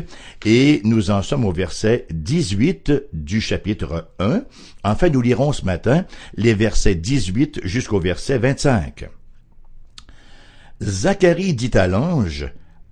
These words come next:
À quoi reconnaîtrai-je cela ? Car je suis vieux et ma femme est avancée en âge. »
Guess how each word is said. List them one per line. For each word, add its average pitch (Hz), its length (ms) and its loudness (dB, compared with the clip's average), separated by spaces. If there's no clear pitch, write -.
À 139 120 6
quoi 185 540 0
reconnaîtrai-je 113 1000 2
cela ? 73 580 -6
Car 110 220 0
je 104 160 0
suis 87 300 -4
vieux 90 420 0
et 104 100 4
ma 95 180 4
femme 107 420 2
est 95 180 0
avancée 92 460 0
en 71 160 -2
âge. » 60 540 -10